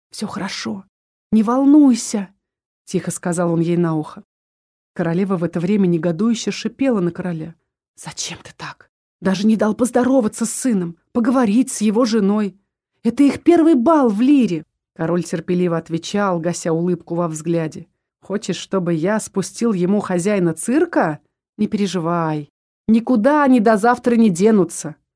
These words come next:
Ты сама предложила пристроить его на службу, помнишь, дорогая? Прекрасная мысль.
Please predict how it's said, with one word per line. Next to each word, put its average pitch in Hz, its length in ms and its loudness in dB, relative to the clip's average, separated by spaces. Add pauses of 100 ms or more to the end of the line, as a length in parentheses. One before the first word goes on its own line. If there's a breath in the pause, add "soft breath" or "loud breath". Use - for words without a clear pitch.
(120)
Ты 262 80 0
сама 427 280 0
предложила 214 540 2
пристроить 240 560 2
его 233 160 4
на 294 160 4
службу, 185 420 0
помнишь, 370 380 2
дорогая? 170 480 0 (460)
Прекрасная 180 760 2
мысль. 403 440 0